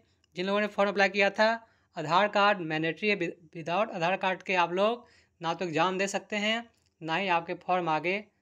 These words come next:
प्रोसेस में आएंगे। तो आप लोगों से रिक्वेस्ट है, यदि आप लोगों ने अपने फॉर्म को भरा है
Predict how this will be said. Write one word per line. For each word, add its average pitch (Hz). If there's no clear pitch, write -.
प्रोसेस 165
में 165
आएंगे। 151
तो 156
आप 156
लोगों 175
से 180
रिक्वेस्ट 185
है, 202
यदि 185
आप 175
लोगों 180
ने 196
अपने 190
फॉर्म 185
को 196
भरा 165
है 220